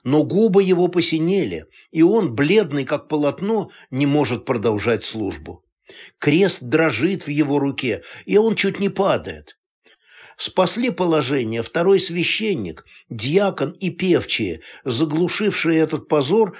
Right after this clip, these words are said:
перед всеми стоявшими несколько дальше. Молебен благополучно окончился. Вражеские самолеты сбросили еще несколько бомб, но они попали уже в болото за городом. Наша артиллерия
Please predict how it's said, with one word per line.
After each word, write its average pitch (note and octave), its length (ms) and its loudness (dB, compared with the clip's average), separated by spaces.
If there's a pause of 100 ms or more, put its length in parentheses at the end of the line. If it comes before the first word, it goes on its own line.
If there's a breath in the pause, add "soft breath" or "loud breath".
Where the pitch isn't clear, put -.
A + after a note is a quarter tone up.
(160 loud breath)
перед D#3 280 0
всеми A3 460 -2
стоявшими E3 840 -2 (160 loud breath)
несколько B2 560 -2
дальше. G2+ 540 -4 (720 loud breath)
Молебен A#3 560 2
благополучно E3+ 840 2
окончился. G2+ 720 -4 (560 loud breath)
Вражеские G3 640 0
самолеты G3 560 0
сбросили F3 560 0
еще F#3 360 -2
несколько D3 500 0
бомб, A2+ 400 -4 (360 loud breath)
но D3+ 160 2
они F3 160 4
попали D#3+ 420 2
уже C3+ 260 0
в A2+ 100 -4
болото C#3 500 0
за B2+ 160 -2
городом. F#2 600 -6 (560 loud breath)
Наша D3+ 340 0
артиллерия F#3 640 0